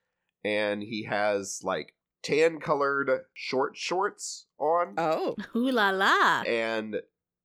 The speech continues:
Speaker 1: he has a button-up dark green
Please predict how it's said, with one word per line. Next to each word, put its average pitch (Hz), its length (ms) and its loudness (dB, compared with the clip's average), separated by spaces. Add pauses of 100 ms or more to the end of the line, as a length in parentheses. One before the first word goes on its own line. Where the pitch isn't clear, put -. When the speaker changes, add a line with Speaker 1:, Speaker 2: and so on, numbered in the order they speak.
Speaker 1:
he 120 220 -6
has 117 300 -2
a 113 180 0 (140)
button-up 127 600 0 (460)
dark 113 340 4 (380)
green 104 720 -6